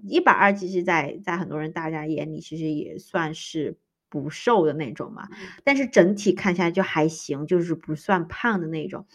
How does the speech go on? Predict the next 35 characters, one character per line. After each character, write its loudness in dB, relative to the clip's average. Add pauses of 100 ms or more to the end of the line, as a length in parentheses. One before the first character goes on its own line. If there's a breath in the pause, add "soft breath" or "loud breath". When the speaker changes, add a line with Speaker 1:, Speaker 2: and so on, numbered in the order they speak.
(480 loud breath)
Speaker 1:
嗯， 0
但 4
是 -2
就 0
是 2
那 2
个 6
时 -2
候 4
我 2
自 -8
己 -6
瘦 -2
下 2
来， 2
我 0
应 -2
该 0
是， -6 (380)
就， 0
就 4
是 -2
那 -2
段 2
时 -6
间 -2
就 4
点 4
穴 2
减 -2
肥 -8
嘛， -4
瘦 0
下 -4
来， -4